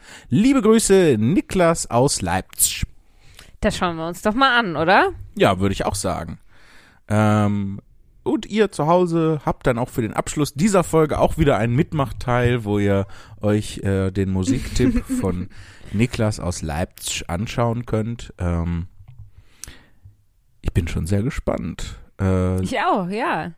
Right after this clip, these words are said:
Speaker 1: Aurora Aksnes, also A U R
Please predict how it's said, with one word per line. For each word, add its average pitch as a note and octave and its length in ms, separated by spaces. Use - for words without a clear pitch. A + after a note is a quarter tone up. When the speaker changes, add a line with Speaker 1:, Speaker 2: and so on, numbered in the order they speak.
Speaker 1:
Aurora C3 960
Aksnes, - 960
also F#2 520
A A2 340
U - 260
R D#3 280